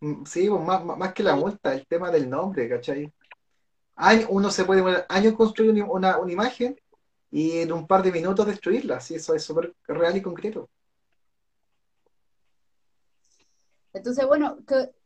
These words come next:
Speaker 2: respecto al, al, a lo que dice el reglamento, ¿cierto? Eh, todo lo que tenga que ver con keto, todo lo que tenga que ver con alimentos veganos, no está dentro del reglamento. Eso no quiere decir que ustedes no, no puedan tener una certificación. O sea,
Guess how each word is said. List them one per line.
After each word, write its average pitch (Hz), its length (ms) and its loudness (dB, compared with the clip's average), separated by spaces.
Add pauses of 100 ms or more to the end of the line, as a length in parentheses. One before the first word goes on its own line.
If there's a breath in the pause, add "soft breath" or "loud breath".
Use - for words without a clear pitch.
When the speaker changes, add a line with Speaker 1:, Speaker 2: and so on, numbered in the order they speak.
Speaker 2:
respecto 269 520 -2
al, 349 260 0
al, 247 460 2
a 233 80 -4
lo 233 140 -4
que 247 80 -6
dice 254 240 -2
el 285 60 -2
reglamento, 247 540 -4
¿cierto? 254 680 -6
Eh, 196 320 -10
todo 247 220 -2
lo 277 120 -4
que 240 100 -4
tenga 220 280 -10
que 214 160 -12
ver 208 240 -12
con 196 300 -16
keto, 202 440 -10
todo 214 200 -10
lo 233 140 -8
que 214 80 -12
tenga 196 280 -10
que 190 80 -14
ver 185 200 -8
con 196 180 -12
alimentos 185 500 -12
veganos, 175 680 -12
no 190 240 -20
está 202 420 -10
dentro 175 320 -12
del 170 100 -14
reglamento. 165 600 -14 (520)
Eso 269 160 -8
no 302 120 -2
quiere 254 160 0
decir 247 260 -2
que 269 80 -8
ustedes 233 340 -8
no, 220 300 -10
no 202 180 -12
puedan 220 300 -8
tener 202 280 -14
una 202 180 -14
certificación. - 800 -12 (240)
O - 40 -20
sea, - 120 -16